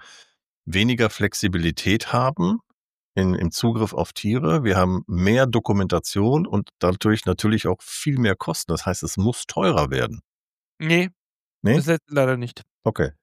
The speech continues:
Speaker 2: Also der, der, der, das ist eine Logik, die, die, äh, äh, hat früher mal gegolten. Also wenn irgendwas knapp geworden ist, zum Beispiel Salz oder so, war einfach ein knappes Gut und dann ist es ja teuer geworden, ähnlich wie Gold. Ähm, und, und, und, und, ähm, leider Gottes ist das nicht mehr so. Also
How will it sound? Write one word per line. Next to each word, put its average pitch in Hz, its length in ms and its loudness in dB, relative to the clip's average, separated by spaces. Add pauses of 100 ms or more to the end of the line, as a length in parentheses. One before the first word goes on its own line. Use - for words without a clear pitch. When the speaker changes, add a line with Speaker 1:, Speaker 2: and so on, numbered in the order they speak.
(480)
Speaker 2:
Also 170 220 2
der, 165 240 0
der, 151 240 -4
der, - 240 -8
das 170 180 0
ist 175 80 -4
eine 170 80 0
Logik, 175 300 0
die, 160 280 0
die, 151 280 -2
äh, 139 920 -2
äh, 123 40 0
hat 139 160 -2
früher 170 240 -2
mal 180 160 0
gegolten. 156 420 0
Also 135 200 -2
wenn 135 160 -2
irgendwas 135 400 -2
knapp 147 240 0
geworden 147 240 2
ist, 131 80 -2
zum 139 100 0
Beispiel 123 200 -4
Salz 135 360 2
oder 135 260 2
so, 131 200 -2
war 123 100 2
einfach 135 200 -2
ein 127 120 -8
knappes 135 320 0
Gut 160 300 -2
und 127 100 -2
dann 120 100 -4
ist 127 100 -6
es - 40 -8
ja 127 80 0
teuer 147 260 0
geworden, 135 360 0
ähnlich 131 320 -2
wie 131 60 -10
Gold. 147 400 0 (680)
Ähm, 131 560 0
und, 127 280 0
und, 120 220 -2
und, 123 280 -4
und, 127 260 -4
ähm, 127 380 -2
leider 156 220 2
Gottes 143 260 -4
ist 156 240 -4
das - 300 -2 (100)
nicht 165 220 -4
mehr 185 160 2
so. 170 260 0
Also 151 400 0